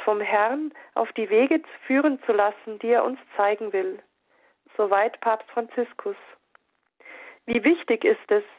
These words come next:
in unserem Alltag immer wieder diese lebendige Begegnung mit dem auferstandenen Christus zu erneuern, im stillen Gebet, in den Sakramenten,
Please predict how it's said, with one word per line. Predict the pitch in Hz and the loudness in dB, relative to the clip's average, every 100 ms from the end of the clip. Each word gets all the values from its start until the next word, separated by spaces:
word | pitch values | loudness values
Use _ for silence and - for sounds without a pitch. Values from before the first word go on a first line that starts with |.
| _ - - - - | _ -20 -20 -18 -4
in | 220 | 0
unserem | 240 - 226 | 0 0 0
Alltag | - 277 - 240 233 | 0 0 0 -2 -2
immer | 254 285 | -2 0
wieder | 254 262 | 2 0
diese | 254 233 - | 0 -4 -4
lebendige | 220 214 220 247 320 254 220 | 0 0 2 0 0 -2 -4
Begegnung | 214 208 240 294 - 208 202 208 - - _ | -6 -2 -2 -2 -2 -4 -4 -14 -20 -20 _
mit | - | -2
dem | 240 220 | 0 2
auferstandenen | 214 262 269 - 233 220 220 208 | 0 0 -2 -2 -2 -2 -4 -4
Christus | - 254 - 240 240 - | -2 -2 -2 -4 -4 -2
zu | - | 0
erneuern, | 220 220 240 226 190 190 _ _ _ _ _ - | 2 4 2 2 -2 -8 _ _ _ _ _ -18
im | 202 | -12
stillen | - 240 233 214 | -2 2 2 2
Gebet, | 202 208 208 302 - - _ - - | 0 4 4 2 -4 -20 _ -20 -6
in | 220 | -4
den | 226 | -2
Sakramenten, | - 226 247 240 247 285 - 202 202 | 0 0 0 2 0 0 -6 -12 -14